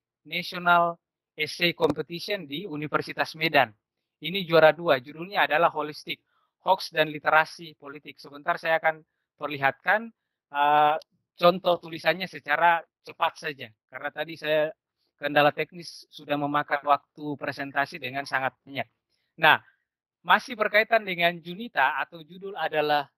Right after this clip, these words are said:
nilai tambah, yang berikut adalah ada judul yang setelah Hoax dalam Era Globalisasi Membawa Kehancuran Bagi Generasi Muda yang Ada di Indonesia. Dua adalah Perpustakaan sebagai media dan sarana keberpihakan bagi anak-anak di pedalaman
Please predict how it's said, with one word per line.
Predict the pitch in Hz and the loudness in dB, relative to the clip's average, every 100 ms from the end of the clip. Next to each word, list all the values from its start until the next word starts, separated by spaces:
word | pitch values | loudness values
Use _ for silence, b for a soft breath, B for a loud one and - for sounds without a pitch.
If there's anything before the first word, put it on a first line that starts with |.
| _ | _
nilai | 156 165 160 156 | -18 -4 -2 2
tambah, | 160 175 127 117 143 190 - | 0 0 -2 -2 -4 -8 -10
yang | 151 170 | -6 -6
berikut | 170 170 254 | -4 -6 -6
adalah | 175 151 143 147 180 220 226 - _ _ _ _ | -4 -2 -2 2 4 4 0 -8 _ _ _ _
ada | 165 175 180 | -2 0 -6
judul | 175 202 208 | -6 -10 -4
yang | 190 185 | 0 0
setelah | 180 226 180 175 170 | 0 -8 0 4 4
Hoax | 190 190 - | 2 -4 -10
dalam | 165 165 165 165 | -6 0 0 -2
Era | 170 170 165 | -8 -6 -6
Globalisasi | 165 170 160 160 165 - 196 | -6 -12 -12 -8 -8 -8 -10
Membawa | 170 156 156 156 | -10 0 0 0
Kehancuran | 160 156 165 165 170 156 | -4 -8 -10 -6 -6 -6
Bagi | 147 147 | -8 -8
Generasi | 147 147 151 156 | -4 -2 -2 -6
Muda | 151 165 | -6 0
yang | 156 | 2
Ada | 143 143 | 2 0
di | 143 | -6
Indonesia. | 143 139 135 - 175 | -12 -10 -10 -2 0
Dua | 180 185 233 | 2 6 6
adalah | 170 151 175 214 214 - _ _ | 6 6 6 6 4 -4 _ _
Perpustakaan | 180 - 196 - 185 208 202 139 156 202 185 | -6 -6 -8 -2 0 4 2 2 -2 _ -20
sebagai | 175 170 170 175 | -8 -2 0 -2
media | 170 170 190 208 | -8 -14 -4 -2
dan | 180 175 | -2 -4
sarana | - 170 175 175 | -2 2 2 -2
keberpihakan | - 160 160 151 165 156 160 202 196 | -10 -14 -18 -20 -4 -2 0 -2 -8
bagi | 156 151 | -10 -6
anak-anak | 160 156 160 165 180 165 | -4 -4 -2 -2 -2 -6
di | 160 | -12
pedalaman | 156 156 151 165 185 | -6 0 2 2 -2